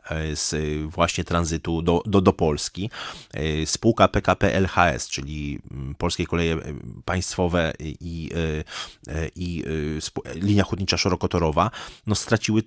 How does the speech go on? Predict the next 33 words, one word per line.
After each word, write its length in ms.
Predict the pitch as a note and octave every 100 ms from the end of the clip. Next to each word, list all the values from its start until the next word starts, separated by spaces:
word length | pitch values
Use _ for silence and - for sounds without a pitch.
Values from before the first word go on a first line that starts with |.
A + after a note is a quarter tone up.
| -
całkiem 280 | - G2+ A#2
sporo 260 | - - -
pieniędzy 440 | A2 G2 F#2 F#2
w 60 | F2
grudniu 340 | F#2+ E2 E2+
dwa 120 | D#2+
tysiące 300 | - E2+ E2+
dwudziestego 460 | D#2 E2 - E2 E2
pierwszego 440 | E2 - D#2 D2
roku, 220 | A#1+ -
ponieważ 360 | G2+ G2+ G2 G2
Ukraińcy 420 | G2 F#2 G2 -
nie 120 | A2
przepuścili 580 | G#2+ G#2+ - - - A2+
ponad 260 | - F#2 F2
osiemdziesięciu 600 | F#2 G2+ F#2+ - A2+ G2
pociągów 460 | G2+ G2 F#2+ G2 -
z 60 |
Chin 240 | - G#2+ F2+
do 100 | E2+
Polski 480 | D#2 D#2 - C#3+ - - -
i 60 | C#3
sześciu 360 | A#2 A2 A2+
pociągów 420 | A2 G#2+ G2 G#2+
z 60 | -
Polski 360 | F#2 F#2 - A2
do 80 |
Chin. 320 | A2 C#3 G2 B1 _ - - - -
E, 180 | - E2+
i 140 | - A2+
to 120 | A#2+
się 140 | C3+
odbiło, 440 | A#2+ G#2+ G#2 A2+